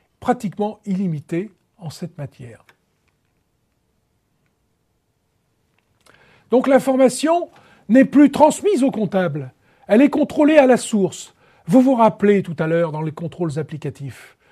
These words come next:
il s'agit d'une information qui est contrôlée par ce qu'on appelle les contrôles en saisie, les contrôles de prévention.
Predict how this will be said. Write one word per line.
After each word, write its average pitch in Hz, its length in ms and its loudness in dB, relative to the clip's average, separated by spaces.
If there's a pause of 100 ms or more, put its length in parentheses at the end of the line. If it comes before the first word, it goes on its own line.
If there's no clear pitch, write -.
(260)
il 220 140 0
s'agit 262 560 6
d'une 226 160 2
information 226 800 -4
qui 208 200 -10
est 196 80 -4
contrôlée 233 640 -2 (400)
par 262 280 0
ce - 60 -16
qu'on 233 120 -4
appelle 240 460 2
les 202 120 -4
contrôles 214 520 -6
en 220 120 -8
saisie, 160 540 -8 (380)
les 175 100 -4
contrôles 208 420 -8
de 170 80 -4
prévention. 185 720 -4